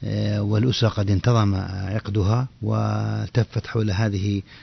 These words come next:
المائدة، وقد تكون أيضًا مدت أيديها تدعو الله عز وجل في هذه الساعات المباركة. آه، أنا أحسب أن السائل يستشعر هذه الصورة ويستحضرها،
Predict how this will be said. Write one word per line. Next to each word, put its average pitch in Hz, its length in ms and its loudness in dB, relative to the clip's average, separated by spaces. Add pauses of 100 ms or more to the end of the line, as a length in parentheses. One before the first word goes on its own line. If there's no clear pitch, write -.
(180)
المائدة، 107 760 4
وقد 110 260 -4
تكون 113 320 0
أيضًا 107 140 4
مدت 110 340 2
أيديها 107 520 4
تدعو 107 160 -2
الله 107 180 2
عز 101 220 0
وجل 101 320 2
في 98 200 -2
هذه 101 420 0 (140)
الساعات 107 520 2
المباركة. 110 600 2 (120)
آه، 110 300 -2
أنا 127 100 4
أحسب 113 280 -2
أن 117 100 2
السائل 117 460 0
يستشعر 107 460 0
هذه 104 180 2
الصورة 107 460 0 (120)
ويستحضرها، 107 920 2